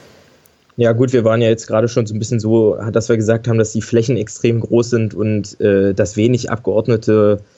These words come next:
äh, viele Menschen vertreten müssen. Und zum Beispiel kann ich sagen, bei uns in Sachsen-Anhalt, ich hab noch mal geguckt, wir haben zweiundzwanzig Abgeordnete für Sachsen-Anhalt und zweiundzwanzig Abgeordnete auf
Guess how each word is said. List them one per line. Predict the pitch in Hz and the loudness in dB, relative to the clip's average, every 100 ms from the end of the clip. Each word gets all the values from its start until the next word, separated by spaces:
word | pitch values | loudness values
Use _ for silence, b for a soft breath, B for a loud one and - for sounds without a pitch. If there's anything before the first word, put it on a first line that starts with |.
| b b - | b b -6
äh, | - 101 95 95 92 - _ _ _ _ | 0 2 4 2 0 -8 _ _ _ _
viele | - - 135 131 | -16 -2 0 2
Menschen | 113 120 143 | 2 0 -4
vertreten | 135 127 135 127 123 | -2 0 0 0 0
müssen. | 123 127 123 104 | -2 -2 -4 -4
Und | 113 | -6
zum | 110 110 | -4 0
Beispiel | 104 - 110 | 0 0 -2
kann | 113 | -2
ich | 107 | 0
sagen, | 104 107 110 | 2 2 2
bei | 104 98 | 2 2
uns | 113 - | -4 -6
in | 104 | -2
Sachsen-Anhalt, | 107 117 90 113 120 117 _ b b - | -2 -2 -2 0 0 -2 _ b b -6
ich | 117 | -4
hab | - - | -4 -8
noch | - 113 | -4 0
mal | 117 | 0
geguckt, | 110 110 135 131 | 0 -2 -2 0
wir | 110 | 0
haben | 110 107 | 0 -2
zweiundzwanzig | - 110 113 123 107 107 | -2 -2 0 -2 -4 -6
Abgeordnete | 113 143 131 139 135 | -2 -2 0 -2 -4
für | 123 113 | -4 -2
Sachsen-Anhalt | 120 120 107 117 117 113 | -2 -2 -2 0 0 0
und | 104 - - b b - | -4 -6 -20 b b -10
zweiundzwanzig | - 110 117 117 123 | -2 0 2 -2 -2
Abgeordnete | - - 107 - 117 117 110 98 | -6 0 0 2 0 2 2 2
auf | 101 104 104 - | 2 2 0 -6